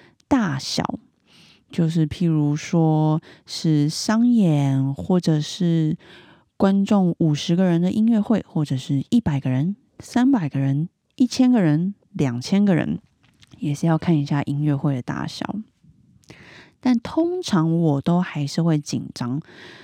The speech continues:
那这一次，嗯，我觉得主要是年假，整个年假呢，我都没有练琴。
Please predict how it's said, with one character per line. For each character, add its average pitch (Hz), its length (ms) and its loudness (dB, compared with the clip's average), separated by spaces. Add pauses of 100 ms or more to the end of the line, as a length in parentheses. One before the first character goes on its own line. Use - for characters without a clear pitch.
(240)
那 220 260 4
这 285 200 2
一 247 160 4
次， 220 760 2
嗯， 151 840 2 (560)
我 175 120 0
觉 190 120 2
得 226 80 6
主 190 240 0
要 190 220 2
是 196 240 2
年 160 480 2
假， 190 500 -2 (160)
整 139 280 -2
个 143 120 0
年 143 380 0
假 190 240 2
呢， 160 140 4
我 151 180 0
都 151 100 0
没 151 140 0
有 143 200 0
练 185 380 2
琴。 - 540 -8